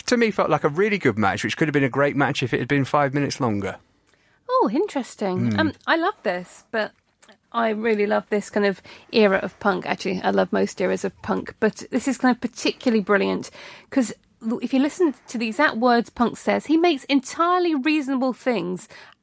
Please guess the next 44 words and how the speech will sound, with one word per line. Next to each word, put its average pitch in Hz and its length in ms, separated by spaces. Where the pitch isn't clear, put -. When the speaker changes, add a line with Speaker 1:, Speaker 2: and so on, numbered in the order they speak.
Speaker 2:
absolutely 240 760
O 202 140
T 202 240
T 208 360
and 208 140
completely 247 720
heel 208 200
just - 220
through 311 220
sheer 302 360
force 277 440
of 254 80
sanctimony. 185 920
It's - 180
just 285 180
brilliant. 320 920
It's 226 260
textbook - 500
heel 240 260
work, 180 460
and 202 380
I, 208 140
yeah, 180 260
I 202 40
love 202 200
watching 202 280
the, 196 160
uh, 190 180
the 220 80
hype 202 280
package 190 420
of 190 120
weeping 320 440
children. 254 520
That's 233 240
always 196 280
funny. 196 400
And, 208 260
uh, 220 120
<laughs> - 40
yeah, 330 140
I - 400
just 349 340
love 330 180